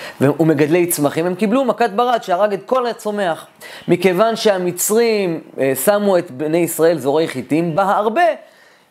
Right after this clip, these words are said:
שהם אספו בתוך הבית, שהיה פעם, כמו שהיום, היום יש הר-, אה, מקרים וארונות, פעם היו להם חיטים בתוך הבית, אז בא הרבה ואכל להם את הכל. מכיוון שהמצרים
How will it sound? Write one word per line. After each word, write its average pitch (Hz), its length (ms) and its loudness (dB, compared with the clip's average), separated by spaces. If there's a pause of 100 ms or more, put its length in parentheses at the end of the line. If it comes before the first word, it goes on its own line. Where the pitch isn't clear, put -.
(160)
שהם 170 760 0
אספו 156 220 0
בתוך 208 220 2
הבית, 196 340 0
שהיה 135 340 2
פעם, 147 240 -2 (120)
כמו 143 320 -2
שהיום, 147 320 0
היום 156 220 0
יש 151 140 -2
הר-, 135 260 2
אה, 120 120 2
מקרים 135 400 0
וארונות, 185 380 0
פעם 165 160 0
היו 165 120 -2
להם 165 200 0
חיטים 160 300 -2
בתוך 165 280 0
הבית, 139 260 0
אז 127 80 -10
בא 165 120 2
הרבה 175 260 0
ואכל 175 240 0
להם 160 160 -4
את 156 80 -6
הכל. 156 240 -2 (920)
מכיוון 220 760 2
שהמצרים 180 760 0